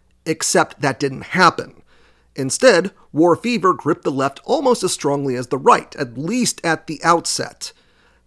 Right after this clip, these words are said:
Naturally, this meant that cooperation between the leftist groups of Europe became quite impossible, and during the war the ghost was finally given up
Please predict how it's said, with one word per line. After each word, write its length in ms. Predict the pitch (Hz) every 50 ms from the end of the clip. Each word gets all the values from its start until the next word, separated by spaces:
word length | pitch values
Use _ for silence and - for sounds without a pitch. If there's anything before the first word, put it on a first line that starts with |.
| _ _
Naturally, 540 | - 190 220 240 233 233 - - 196 185 170
this 240 | 151 151 165 - -
meant 280 | 131 143 151 156 143
that 180 | - 135 123 -
cooperation 680 | - - 135 123 123 - - - 123 127 131 - - 131
between 280 | 120 - - 151 139
the 40 | 120
leftist 380 | 123 127 131 - - 131 - -
groups 380 | - 139 147 156 151 - -
of 240 | - - 143 123 113
Europe 320 | 131 131 165 160 - _
became 320 | - 139 - - 185 190 180
quite 360 | - - - 320 392 - -
impossible, 800 | - 233 214 - - 294 302 320 - - - - - - - - - - _ _ _ _
and 300 | - 190 190 185 147 -
during 260 | - 196 269 285 262
the 100 | 233 185
war 300 | 151 135 143 156 175 170
the 100 | 147 143
ghost 360 | 131 104 - 151 175 170 -
was 120 | - 143 -
finally 320 | - - 127 131 135 135
given 300 | 135 127 131 107 123 123
up 220 | 156 202 233 -